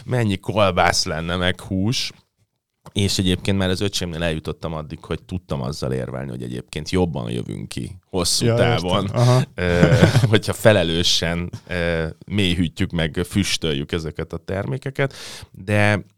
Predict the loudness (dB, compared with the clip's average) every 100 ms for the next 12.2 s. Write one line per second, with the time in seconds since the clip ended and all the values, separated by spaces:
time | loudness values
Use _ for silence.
0 | _ _ _ _ _ 0 2 2 2 4
1 | 2 2 0 -2 0 -2 0 0 0 0
2 | 0 0 -4 -8 -14 _ _ _ _ _
3 | _ _ _ -10 -4 2 4 4 2 2
4 | 0 -2 _ _ -8 -4 -2 -4 0 2
5 | 2 0 0 0 0 2 2 2 -2 -12
6 | _ _ _ -2 0 2 2 0 -2 _
7 | _ _ _ _ _ _ _ _ _ _
8 | _ _ _ _ _ _ _ _ _ _
9 | _ -4 0 2 4 4 2 2 2 2
10 | 0 -2 -6 -4 -2 -2 -2 -6 -8 -10
11 | -8 -8 -8 -10 -12 -14 -16 -16 -14 -6
12 | -2 -2